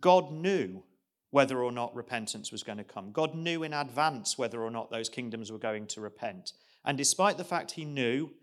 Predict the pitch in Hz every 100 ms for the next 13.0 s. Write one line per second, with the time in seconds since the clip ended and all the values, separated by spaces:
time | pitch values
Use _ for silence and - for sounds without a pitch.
0 | _ - 139 131 - 156 156 165 - -
1 | 151 143 139 131 120 107 113 135 - -
2 | _ - 143 135 135 160 - 165 156 -
3 | 113 117 117 120 123 120 123 110 120 117
4 | 120 - 113 107 - 95 110 104 - 95
5 | - - - _ _ _ _ _ _ _
6 | _ _ _ _ _ _ _ _ _ 143
7 | 143 - - _ _ _ _ _ _ -
8 | - 160 156 196 202 196 190 - - _
9 | _ _ _ _ _ _ _ _ _ _
10 | _ _ - 156 151 156 160 156 165 151
11 | 143 - _ _ _ _ - 120 - 123
12 | 151 139 135 131 131 127 - 127 127